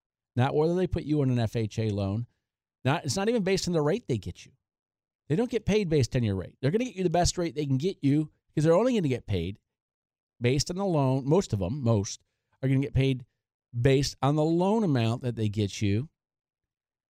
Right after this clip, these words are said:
and not the loan program they put you in or the interest rate. So, oh, you got a seven percent on V A or, or an eight percent on conventional. They don't get paid more to stick you. It's illegal. It's gonna, in, in mortgage companies,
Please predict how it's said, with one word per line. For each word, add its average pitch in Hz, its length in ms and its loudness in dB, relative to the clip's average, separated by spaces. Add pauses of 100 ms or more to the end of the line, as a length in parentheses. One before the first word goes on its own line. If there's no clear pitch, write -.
and 147 480 4
not 180 180 0
the 202 80 -2
loan 185 220 2
program 160 400 0
they 143 140 2
put - 260 -4
you 123 120 2
in 107 100 2
or 110 120 2
the 117 140 0
interest 101 340 -4
rate. 82 160 -14 (640)
So, 139 440 4
oh, 165 380 4
you 135 120 0
got 139 140 0
a 120 40 -2
seven 156 260 0
percent 151 340 0
on 147 140 0
V 156 220 0
A 156 300 0
or, 107 560 -2
or 117 100 -6
an 139 180 0
eight 160 160 0
percent 143 260 0
on 135 100 0
conventional. 120 420 -2
They 151 60 0
don't 226 160 0
get - 140 -2
paid 175 260 2
more 147 400 4
to 110 120 0
stick - 280 -4
you. 143 120 -6 (180)
It's 170 280 -4
illegal. 185 500 2
It's 113 120 0
gonna, 165 200 -4
in, 151 100 -2
in 156 340 -2
mortgage 165 360 0
companies, 160 500 -2